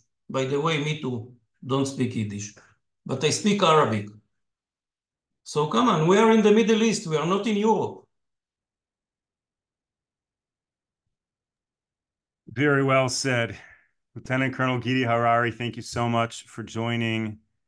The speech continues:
Speaker 1: Thank you, Moshe.
Speaker 2: sharing all of this. Thank you to all of our viewers and supporters for tuning in to this briefing. We will be back with you tomorrow, ten A M Eastern Time, five P M here in Israel. Until then, stay safe, stay strong.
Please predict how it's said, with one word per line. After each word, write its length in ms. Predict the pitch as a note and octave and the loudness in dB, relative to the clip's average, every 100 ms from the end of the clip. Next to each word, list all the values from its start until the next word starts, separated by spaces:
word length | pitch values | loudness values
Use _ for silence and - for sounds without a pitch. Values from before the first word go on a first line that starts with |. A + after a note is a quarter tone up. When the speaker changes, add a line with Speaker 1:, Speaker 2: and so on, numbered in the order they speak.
| _ | _
Speaker 1:
Thank 180 | D3 D3 | -10 -8
you, 80 | D3+ | -10
Moshe. 120 | B2 A#2 A#2 | -10 -8 -6
Speaker 2:
sharing 360 | A2+ A2+ A2 | -6 -6 -6
all 240 | A2 G#2+ G#2 | -6 -4 -6
of 140 | F2+ | -4
this. 340 | G#2+ G#2+ - | -4 -4 -8
Thank 280 | - A#2 A2+ | -8 -6 -6
you 80 | A#2+ | -10
to 140 | - A#2 | -8 -6
all 140 | A2+ | -6
of 60 | G#2 | -6
our 120 | G#2 | -10
viewers 460 | G2+ A#2+ A#2 A2 | -10 -8 -6 -8
and 80 | G#2+ | -10
supporters 580 | - G2 - A2+ A2 G#2+ | -14 -16 -10 -8 -8 -10
for 120 | A2+ | -16
tuning 320 | A2 A2 G#2+ | -14 -12 -10
in 160 | A2 A2 | -10 -10
to 100 | A2 | -12
this 200 | G2 F2+ | -14 -16
briefing. 800 | - B2 C3+ B2+ B2+ A#2+ B2 - _ _ _ _ - | -10 -6 -4 -4 -4 -4 -6 -12 _ _ _ _ -14
We 240 | A2 A#2+ | -6 -6
will 160 | B2 A#2 | -4 -6
be 80 | A2+ | -4
back 320 | B2+ C3 C3 | -2 -2 -2
with 160 | C3+ A#2 | -8 -8
you 100 | A#2+ | -10
tomorrow, 460 | A#2+ A#2+ B2 B2 | -6 -2 -2 -2
ten 220 | A#2+ B2 | -6 -6
A 120 | A#2 A#2 | -4 -4
M 160 | A#2 | -2
Eastern 420 | C3+ B2+ C3 B2 | -4 -6 -8 -10
Time, 600 | A2 A#2+ A#2 A#2 A2+ A#2 | -4 -2 0 -2 -4 -8
five 420 | - A#2 A#2 A#2 - | -6 0 0 -2 -8
P 180 | A#2+ | -8
M 120 | A2+ A2 | -8 -8
here 400 | - A#2 A#2 A#2 | -10 -8 -6 -6
in 180 | G#2 | -8
Israel. 480 | G#2 D3 C3+ C3+ C3 | -6 -4 -2 -2 -4
Until 340 | A2+ - G#2 G#2 | -6 -8 -10 -6
then, 240 | C3+ B2+ | -4 -4
stay 260 | A#2 G#2+ G#2 | -8 -8 -10
safe, 440 | - C#3+ C3+ C3 | -8 -8 -8 -10
stay 280 | - B2 A2+ | -14 -10 -10
strong. 720 | - - C3+ B2 A#2 A2+ | -10 -10 -8 -6 -6 -8